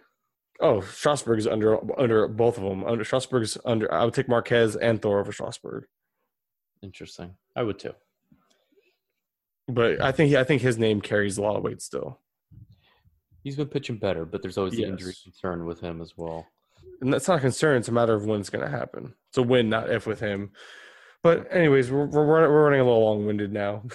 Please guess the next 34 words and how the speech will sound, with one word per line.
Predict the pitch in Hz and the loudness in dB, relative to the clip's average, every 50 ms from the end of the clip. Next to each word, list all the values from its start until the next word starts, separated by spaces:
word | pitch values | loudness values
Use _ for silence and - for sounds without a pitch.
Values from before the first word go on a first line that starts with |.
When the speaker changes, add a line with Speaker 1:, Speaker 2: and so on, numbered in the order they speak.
| - - 196 - - | -4 -4 -4 -2 -2
Speaker 1:
<laughs> | - 226 131 - _ _ _ - - - _ _ _ _ _ | -4 -4 -4 -6 _ _ _ -20 -20 -20 _ _ _ _ _
We | 135 127 | -2 0
can | 123 120 110 104 104 98 _ _ _ _ _ _ _ _ _ _ | 2 2 0 0 -4 -8 _ _ _ _ _ _ _ _ _ _
Speaker 2:
But | - 120 | 0 0
yeah, | 101 95 - - | 0 0 0 -2
we | 139 | 0
both | 139 165 175 170 - | 2 2 2 2 0
agree | 151 127 135 135 135 131 131 127 123 - - _ _ | 0 2 4 6 6 6 4 2 -2 -6 -14 _ _
he's | - 127 123 120 123 | -10 -8 -6 -2 -2
a | 127 | -2
good | 117 - 135 131 113 113 | 0 2 0 0 2 2
buy | 117 113 113 | 2 2 2
low | 113 113 113 107 | 2 2 0 0
target, | - - 110 104 104 104 101 104 104 104 - - - - _ _ _ _ _ _ _ _ _ - | 0 -2 -2 -2 -2 -2 -2 -2 -2 -4 -4 -10 -18 -20 _ _ _ _ _ _ _ _ _ -16
but | 110 - 110 104 101 104 101 - - _ _ _ _ _ _ _ _ _ _ - | -2 0 2 2 2 2 0 -4 -10 _ _ _ _ _ _ _ _ _ _ 2
Speaker 1:
Level | 123 127 131 127 131 127 | 4 4 4 4 4 4
Speaker 2:
optimistically | 127 117 - - - - 117 120 117 110 - | 4 4 2 -2 -8 -12 -12 -10 -10 -10 -6
for | - 117 | -4 -4
the | 113 110 | -2 0
rest | 110 113 110 110 - - | 2 2 2 0 -2 -6
of | 107 | -8
the | 107 | -8
season, | 101 - - 117 113 101 107 110 107 104 101 | -6 -6 -6 -4 -4 -2 -2 -2 -2 -2 -2
I | 101 | -4
think | 98 - 101 92 | -4 -4 -6 -6
Mike | 101 101 104 101 98 - | -4 -2 -2 -2 -2 -2
views | 101 101 107 104 101 - - | -6 -6 -4 -4 -4 -6 -6
him | 101 98 | -6 -4
more | 98 98 98 98 98 98 95 92 - _ _ _ _ _ _ _ _ - - | -4 -4 -2 0 0 0 -2 -4 -8 _ _ _ _ _ _ _ _ -8 -4
as | 98 92 92 90 90 90 90 87 87 85 - - - | -2 0 0 0 0 0 -2 -4 -6 -10 -14 -12 -10
S | 101 - - - | -10 -10 -10 -8
P | - 98 | -8 -8
one. | 90 92 95 95 95 95 92 92 92 | -6 -4 -4 -4 -4 -4 -6 -8 -8
I'm | - 98 | -10 -10